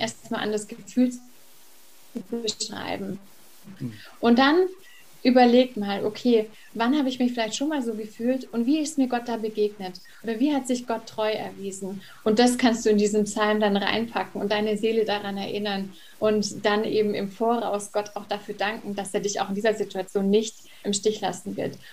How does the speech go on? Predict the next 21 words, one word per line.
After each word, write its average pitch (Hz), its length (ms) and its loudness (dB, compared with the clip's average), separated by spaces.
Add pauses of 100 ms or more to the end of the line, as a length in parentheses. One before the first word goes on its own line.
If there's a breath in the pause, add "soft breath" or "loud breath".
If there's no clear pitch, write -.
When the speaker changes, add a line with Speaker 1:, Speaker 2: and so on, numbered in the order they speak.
Speaker 1:
Und 226 100 4
es 247 60 4
kann 277 160 4
vielleicht 247 240 0
auch 240 80 -4
so 233 160 -8
ein 214 80 -4
Gebet 240 360 -2
werden, 233 140 0
das 214 140 -6
du - 120 -6
aufgeschrieben 226 600 -4
hast, 233 240 -8
wenn 220 120 0
du 214 220 2 (320 loud breath)
grad 285 140 0
in 262 80 4
so 233 80 4
einer 233 80 4
schweren 240 320 0
Zeit 214 340 -6